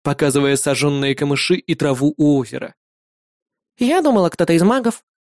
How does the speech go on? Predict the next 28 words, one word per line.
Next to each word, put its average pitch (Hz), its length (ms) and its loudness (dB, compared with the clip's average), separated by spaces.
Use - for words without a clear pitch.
Они 240 240 2
ведь 240 160 2
постоянно 254 680 2
охотятся 196 400 0
на 208 280 2
Акру. - 280 -4
Но 220 180 4
чтобы 196 420 0
дракон..." 185 920 2
Русалка 156 560 0
не 185 120 4
договорила. 165 600 -2
Внезапно 190 480 4
запрокинула 180 560 2
голову, 160 520 0
будто 160 340 0
к - 40 -20
чему-то 147 340 -2
прислушиваясь, - 800 -6
а 143 80 -6
потом 208 300 0
махнула 180 460 2
нам 160 180 0
рукой 156 280 2
на 147 80 -4
прощание. 127 680 -8
"Меня 277 240 2
зовут. 254 300 0